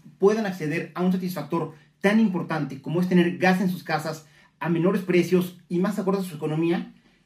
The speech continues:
creo que es algo con lo que todos vamos a estar de acuerdo. El problema son los medios. Ahí es donde entra la controversia. Y es que si algo le tenía que haber quedado claro a México durante esa decena trágica que fueron los gobiernos de Luis Echeverría Álvarez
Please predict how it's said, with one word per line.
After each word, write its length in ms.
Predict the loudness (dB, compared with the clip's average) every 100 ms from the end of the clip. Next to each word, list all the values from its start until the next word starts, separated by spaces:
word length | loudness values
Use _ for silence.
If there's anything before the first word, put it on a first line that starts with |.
| _
creo 160 | 2
que 60 | 2
es 60 | 0
algo 200 | -2 0
con 80 |
lo 100 | -2
que 80 | -4
todos 340 | -2 0 2 4
vamos 180 | 2
a 40 | 2
estar 140 | 0
de 80 | -4
acuerdo. 240 | -8 -16 _ _ _ _ _ _ _ _ _
El 120 | 0
problema 300 | 4 2 2
son 120 | 2 2
los 100 | 0
medios. 480 | -6 -10 -20 _ _ _ _ _ -2
Ahí 380 | 2 2 4
es 160 | 4 4
donde 180 | 2 0
entra 140 | -2
la 140 | -4 -4
controversia. 520 | -6 -6 -8 -12 -20 _ _ _ _ _ _ _
Y 160 | 2 2
es 140 | 2
que 320 | -4 -8 -10 _
si 240 | -14 0 0
algo 220 | 2 0
le 80 | 0
tenía 280 | 2 0
que 60 | 2
haber 140 | 0
quedado 220 | 2 0 0
claro 200 | -2 -2
a 40 |
México 540 | -4 -6 -10 -10 -12 -14 -10
durante 380 | -4 -4 -2
esa 200 | -2 -2
decena 400 | -2 -2 -2 -2
trágica 560 | 0 -2 -2 -8 -14 -16 _ _ _
que 80 | -4
fueron 180 | 0 0
los 100 | 0
gobiernos 400 | 2 4 4 2
de 60 | 0
Luis 140 | -2
Echeverría 480 | -2 -2 -2 2 2
Álvarez 460 | 2 -4 -6 -14